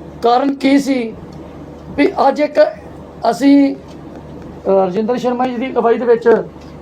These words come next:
ਐਜੀਟੇਸ਼ਨ ਕਰਨਾ ਸੀ ਹਾਲਗੇਟ ਚੌਂਕ 'ਚ। ਐਜੀਟੇਸ਼ਨ ਇਹ ਸੀ ਜਿਹੜਾ ਇੱਕ ਸੜਕਾਂ ਉੱਤੇ ਜਿਹੜਾ ਪੈਸੇ ਵੰਡਦਾ ਜਿਹੜਾ ਰਾਜਾ, ਜਿਹਨੂੰ ਰਾਜਾ ਕਹਿੰਦੇ ਆ, ਵੈਸੇ ਤਾਂ ਉਹ, ਅਸੀਂ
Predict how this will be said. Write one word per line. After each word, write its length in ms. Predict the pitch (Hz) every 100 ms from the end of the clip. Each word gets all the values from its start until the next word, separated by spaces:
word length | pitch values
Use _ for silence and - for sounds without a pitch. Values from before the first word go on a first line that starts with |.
| -
ਐਜੀਟੇਸ਼ਨ 520 | 226 226 233 247 262
ਕਰਨਾ 300 | 233 220 233
ਸੀ 320 | 208 247 254 - -
ਹਾਲਗੇਟ 320 | 254 214 220
ਚੌਂਕ 320 | 202 208 190
'ਚ। 100 | 165 - - - - - - - - - - - - - -
ਐਜੀਟੇਸ਼ਨ 540 | 208 220 240 277 285 247 370
ਇਹ 180 | 247
ਸੀ 380 | 277 262 247 202 - - - - - - - - - - - - - - -
ਜਿਹੜਾ 280 | 214 262 294
ਇੱਕ 420 | 285 302 294 - - - - - - - - - - - -
ਸੜਕਾਂ 380 | - 233 226 269
ਉੱਤੇ 460 | 262 277 277 254
ਜਿਹੜਾ 180 | 214 247
ਪੈਸੇ 400 | 254 240 220 254
ਵੰਡਦਾ 320 | 247 233 240
ਜਿਹੜਾ 220 | 247 254
ਰਾਜਾ, 440 | 214 208 190 214 180 - - - - - - - - -
ਜਿਹਨੂੰ 220 | 208 233
ਰਾਜਾ 260 | 196 196
ਕਹਿੰਦੇ 320 | 208 214 214 226
ਆ, 180 | 175 - - - -
ਵੈਸੇ 240 | 185 214
ਤਾਂ 80 | 233
ਉਹ, 360 | 240 233 -
ਅਸੀਂ 400 | 202 208 226 220